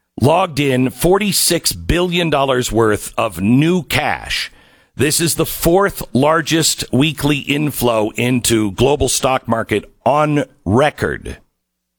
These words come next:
When you look at the, the whole thing over time, since January first, twenty nineteen, three years ago,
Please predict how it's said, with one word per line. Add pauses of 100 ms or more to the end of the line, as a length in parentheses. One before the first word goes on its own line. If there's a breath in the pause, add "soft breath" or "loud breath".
(840)
When
you
look (480)
at
the,
the
whole
thing
over
time, (640 loud breath)
since
January
first,
twenty
nineteen,
three
years
ago,